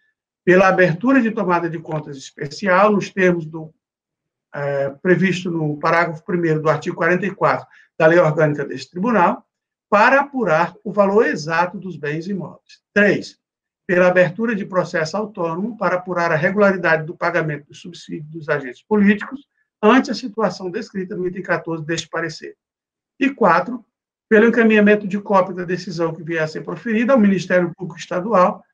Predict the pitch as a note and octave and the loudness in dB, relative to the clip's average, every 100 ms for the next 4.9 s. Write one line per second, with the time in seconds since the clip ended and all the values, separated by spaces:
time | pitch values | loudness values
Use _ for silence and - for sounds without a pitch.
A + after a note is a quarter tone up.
0 | _ _ _ - A#3+ B3+ - A3+ F#3+ - | _ _ _ 0 4 4 4 0 0 0
1 | G3+ G#3 G3+ F3 F#3+ F3 F3+ F3+ A3+ G#3 | 2 2 2 -2 -2 0 2 4 2 0
2 | G3+ F3 F#3+ F3+ F3 F3 D#3 F3+ D#3+ - | -2 -2 -4 -6 -6 -6 -8 -10 -12 -10
3 | G3 D#3 F3+ F3+ - G#3 G3 F3+ F#3 D#3 | -10 -6 -8 -8 -4 0 2 0 -2 -4
4 | - E3 D3+ E3+ F3 E3+ E3 C#3+ | -4 -10 -8 -10 -8 -10 -10 -12